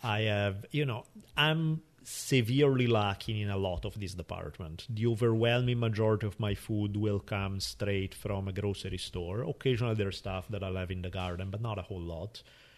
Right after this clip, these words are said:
The, when it comes to a lot of things, it's like my theory and my experience are two very different things.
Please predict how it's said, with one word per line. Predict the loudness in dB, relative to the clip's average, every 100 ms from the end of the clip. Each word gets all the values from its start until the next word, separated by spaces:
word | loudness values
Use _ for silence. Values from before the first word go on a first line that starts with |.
| -18 -8
The, | -2 0 2 2 0 0 0
when | 0 -2
it |
comes | 0 0 0
to | 0
a | 4
lot | 2 2
of | -4
things, | -4 -6 -6 -6
it's | -4
like | -2 -2 -2
my | -2 -2
theory | -2 0 4 4 4
and | 2 2
my | 0
experience | 0 -2 -2 -2 -4 -6
are | -6
two | -4
very | -4 -4 -4
different | -6 -8 -8 -6
things. | -8 -8 -10